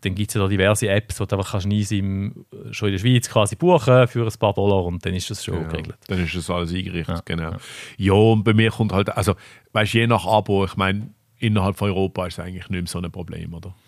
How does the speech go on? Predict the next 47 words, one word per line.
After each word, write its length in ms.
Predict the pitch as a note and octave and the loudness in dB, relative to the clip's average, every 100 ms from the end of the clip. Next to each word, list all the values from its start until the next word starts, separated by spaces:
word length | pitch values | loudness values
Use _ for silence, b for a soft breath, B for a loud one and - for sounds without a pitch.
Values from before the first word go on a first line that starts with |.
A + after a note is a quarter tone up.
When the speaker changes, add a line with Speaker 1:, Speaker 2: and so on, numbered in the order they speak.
| B B F3+ | B B -10
Speaker 1:
Hey, 160 | - C3+ | 0 2
mal, 180 | D#3+ B3 | 4 4
ich, 180 | G#3+ E3 | 2 -2
also 140 | B2 | -2
eben, 120 | F3+ | 0
ich 160 | D#3+ C3+ | 0 2
habe 120 | B2+ | 4
halt 140 | A#2 A2 | 2 0
immer 140 | C#3+ | 0
so 80 | A#2+ | 0
ein 60 | B2+ | 0
recht 380 | - A#2+ - - | 0 -2 -2 -4
günstiges 400 | C#3 - A2+ - | -4 -4 -8 -6
Abo, 240 | A#2 A2+ | -4 -2
wo 120 | A2 | -2
ich 100 | G#2+ | -2
nur 200 | B2 A#2+ | -2 0
eins 240 | A2+ A#2 - | 0 0 -4
Gigabyte, 760 | B2+ A#2+ A2+ A2 A2+ _ - E3 | -6 -2 2 2 0 _ -16 -8
äh, 460 | G#2 G#2+ G#2+ G#2+ G#2 | -6 -4 -4 -4 -2
mit 100 | G#2+ | 2
dem 120 | B2 | 2
Speaker 2:
Okay. 180 | A2+ G#2 | 4 4
Speaker 1:
ich 40 | G#2+ G#2 | 4 2
kann 100 | G#2+ | 0
Galaxus 420 | G#2+ G2+ - - | 0 0 -2 -6
Mobile 320 | G#2 A2 G#2+ G#2 | -4 -2 -2 -2
kann 100 | G2+ | -4
uses-, 300 | A2 - - | -4 -12 -18
das 200 | - - | -20 -12
kostet 260 | - - | -10 -8
halt 120 | - A2 | -6 2
wenig. 120 | G2+ | 4
Speaker 2:
Ah, 100 | F#2+ | 4
ja. 60 | F#2+ | 0
Speaker 1:
Und 260 | G#2 G2 - - - B B B B | -4 -8 -10 -12 -14 B B B B
Speaker 2:
Das 120 | A2 | -2
Speaker 1:
eben, 200 | A#2+ A#2 | 2 4
ich, 220 | A#2+ - - | 4 0 -2
ich 100 | A#2+ | 4
löse 120 | C3 | 4
es 120 | A2+ | 6
einfach 120 | A#2+ | 4
mit 120 | A#2 - | 4 2
eSIM, 380 | B2+ C3 B2 B2 | -4 2 2 2
mit 180 | A2+ | 0
lokalen 680 | A#2 - G#2 A2 G#2 G#2+ B2+ | -2 2 4 4 4 2 0